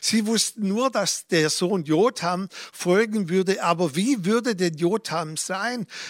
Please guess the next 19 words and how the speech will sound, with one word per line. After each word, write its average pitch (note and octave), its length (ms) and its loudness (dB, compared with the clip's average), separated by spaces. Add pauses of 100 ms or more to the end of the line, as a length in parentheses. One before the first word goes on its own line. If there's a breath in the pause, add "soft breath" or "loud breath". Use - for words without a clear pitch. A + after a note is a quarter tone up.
Das - 140 2
Volk A3 340 2
war F3 220 4
voll G#3+ 320 2
von G3+ 280 -2
Unsicherheit. G3 1040 -2 (260 loud breath)
Das F#3 180 4
Volk A3 420 2
war F3 220 4
voll G#3+ 560 2
von F#3+ 320 2
Fragen. F#3+ 880 -2 (240 loud breath)
Und F3 100 0
das F#3+ 160 6
Volk A3 440 2
war F3 220 2
voll G#3+ 640 -2
von G#3+ 220 -6
dieser F3+ 380 0